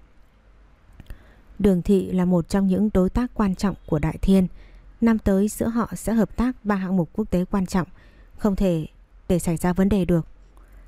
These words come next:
Anh nhìn đồng hồ, cân nhắc trong chốc lát, sau đó nói với Trần Vũ, bảo Dích lập tức bay sang Pháp, giúp đỡ Tống Như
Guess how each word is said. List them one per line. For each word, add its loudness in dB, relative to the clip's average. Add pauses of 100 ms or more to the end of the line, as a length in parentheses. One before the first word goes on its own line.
(240)
Anh 2
nhìn 6
đồng 0
hồ, 0 (380)
cân 0
nhắc -4
trong -2
chốc -2
lát, 0 (440)
sau -2
đó 0
nói 0
với 0
Trần 0
Vũ, 0 (640)
bảo -2
Dích -2
lập 0
tức 0
bay 0
sang -2
Pháp, -2 (520)
giúp 2
đỡ -2
Tống 0
Như 2